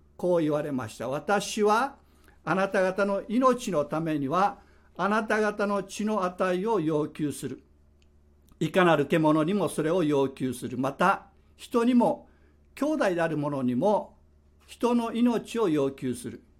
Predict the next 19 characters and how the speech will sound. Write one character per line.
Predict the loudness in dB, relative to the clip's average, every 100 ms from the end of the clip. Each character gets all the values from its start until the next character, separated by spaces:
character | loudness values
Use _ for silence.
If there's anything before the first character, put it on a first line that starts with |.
| _ _ _ _
人 | -18 2 4
の | 4 2
血 | 0 0 2
を | 4 2
流 | -2 0 0
す | -2 -4
者 | -4 -4 -2
は | 0 -2 -4 -16 _ _ _ _ _
人 | -20 0 0
に | 2
よ | 0
っ | -2
て | -6 -4 -4
血 | -4 -6 0
を | 2 0 -4
流 | -6 -6 -4 -6
さ | -6 -6
れ | -8
る。 | -12